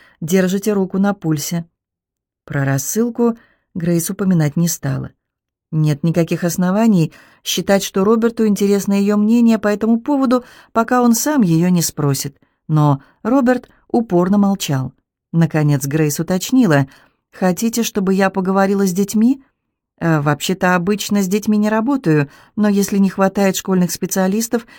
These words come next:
с радостью помогу». В первый раз Роберт посмотрел ей прямо в лицо.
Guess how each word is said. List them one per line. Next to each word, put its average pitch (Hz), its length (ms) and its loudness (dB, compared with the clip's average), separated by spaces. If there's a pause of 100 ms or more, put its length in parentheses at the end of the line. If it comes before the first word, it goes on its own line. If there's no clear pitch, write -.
(120)
с - 140 -6
радостью 190 580 0
помогу». 143 600 -2 (840)
В - 80 -20
первый 147 320 -2
раз 208 340 -2 (240)
Роберт 220 460 0
посмотрел 175 500 -2
ей 175 160 0
прямо 160 340 0
в 151 60 -4
лицо. 139 480 -4